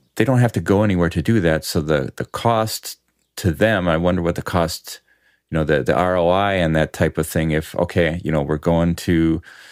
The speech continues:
um, you know, flying from Australia to the U S and setting up a booth at N A B and, you know, all the logistics and everything involved there, whether that pans out financially,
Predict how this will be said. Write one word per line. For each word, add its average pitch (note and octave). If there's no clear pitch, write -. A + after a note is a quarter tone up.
um, D2+
you D2+
know, D2
flying F2+
from F2
Australia F2
to E2+
the D#2
U F2
S F#2+
and D#2+
setting D#2
up C#2+
a D2
booth G2
at D#2+
N D#2+
A D2+
B G#2
and, D2
you -
know, C2
all D#2
the D2
logistics E2+
and E2+
everything D2+
involved C#2
there, D2
whether E2
that D#2
pans F2
out E2
financially, D#2